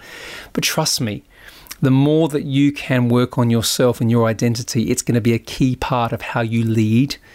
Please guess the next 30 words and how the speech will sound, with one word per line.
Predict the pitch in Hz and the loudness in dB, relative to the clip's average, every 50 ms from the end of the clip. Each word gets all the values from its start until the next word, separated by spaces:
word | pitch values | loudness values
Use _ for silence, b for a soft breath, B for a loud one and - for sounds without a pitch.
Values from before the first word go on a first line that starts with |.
| B B B B B B B | B B B B B B B
and, | - 123 117 120 | -2 0 2 2
most | 127 127 - - | 2 2 0 0
importantly, | 127 117 - - 147 143 143 135 120 113 110 | -2 -2 -2 0 0 2 2 2 0 -2 -4
how | 92 - - 127 120 | -4 -4 -4 -4 -4
you | 113 113 113 | -2 -4 -4
show | 107 - - - 117 110 110 | -4 -2 0 0 0 2 2
up, | 110 110 127 - - - - B B B B B B B | 2 0 0 -2 -6 -12 -20 B B B B B B B
how | - 135 131 | -4 -2 -2
you | 131 127 123 117 | -2 -2 -4 -4
take | - - - 131 123 - 131 | -4 -2 -2 -2 -2 -2 -2
action, | 120 117 - - - - 113 104 120 - B B B B B | -4 -4 -4 -8 -6 -4 -4 -6 -6 -8 B B B B B
and | 131 123 120 | 2 4 4
that | 131 127 127 | 4 2 0
is | 131 120 | -2 -2
gonna | - - 117 117 104 | -2 0 0 0 0
give | - 127 107 120 | 0 0 0 0
you | 113 | 0
the | 117 117 | 0 0
best | - - 127 113 107 - - | 0 0 -2 -2 -2 -4 -4
chance | - - 131 120 113 107 104 - - - | -4 -2 0 0 0 0 -2 -2 -4 -10
to | - - | -12 -12
fly | - - - - - 127 117 113 117 113 110 110 | -10 -10 -8 -2 0 2 2 2 2 0 -2 -2
when | 104 110 110 107 104 | -4 -2 -2 -4 -2
things | - 123 110 107 107 | -2 0 0 0 0
start | - - 117 104 104 - | -2 -2 -2 -2 -4 -4
to | - 120 107 101 - B B B B B B | -2 -2 -2 -2 -2 B B B B B B
improve | 135 120 110 - - 120 110 101 - | 0 0 0 2 0 0 0 0 -2
again. | 107 - 107 110 - _ _ _ _ _ _ _ _ - | -4 -6 -8 -8 -10 _ _ _ _ _ _ _ _ -6
Okay, | 117 107 - 123 127 143 165 160 | -4 -2 -2 -2 -2 -2 -2 -4
so | - - - 117 113 110 107 | -4 -2 0 0 2 0 -2